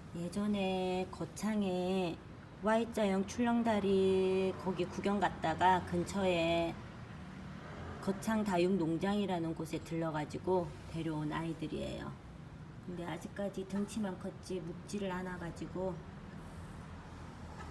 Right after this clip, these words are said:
백봉이 묵으면 이런 색감을 내죠. 정말 예쁘죠. 이렇게 색감을 딱히 뭐라고 한 가지로 말씀드리기가 참 어려워요.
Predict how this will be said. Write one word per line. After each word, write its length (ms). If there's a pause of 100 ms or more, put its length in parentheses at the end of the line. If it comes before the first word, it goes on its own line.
(1800)
백봉이 480
묵으면 960 (160)
이런 200
색감을 500
내죠. 360 (500)
정말 380
예쁘죠. 720 (680)
이렇게 220
색감을 520
딱히 480
뭐라고 400
한 200
가지로 680
말씀드리기가 1040
참 220
어려워요. 600